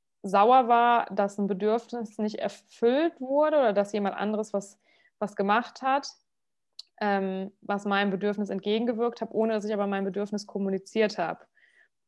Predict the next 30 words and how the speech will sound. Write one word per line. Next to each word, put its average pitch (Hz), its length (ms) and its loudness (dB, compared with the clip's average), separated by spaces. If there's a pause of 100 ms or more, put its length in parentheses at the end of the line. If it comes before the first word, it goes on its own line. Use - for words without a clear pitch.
Oder 190 240 2
der 185 140 4
andere 214 320 4
Weg, 220 220 4
dass 190 140 2
ich 202 120 -4
jemand 190 200 -2
anderem 196 360 0
mein 185 180 0
Bedürfnis 190 420 -4
angelastet 185 720 -2
habe, 208 220 -2 (760)
ähm, 196 360 0 (360)
<laughs> 302 1160 0
und 208 300 2
darauf 208 340 6
halt 196 140 4
hinaus 190 400 0
wollte, 196 280 2
weil 202 120 4
ich - 120 -4
einfach 220 260 -2
wirklich 220 220 -4
nicht 226 180 -8
gut 226 180 -8
sagen 208 280 0
konnte, 214 260 -4
„Hey, 202 140 -4
das, 202 180 -4 (120)
das 202 280 -8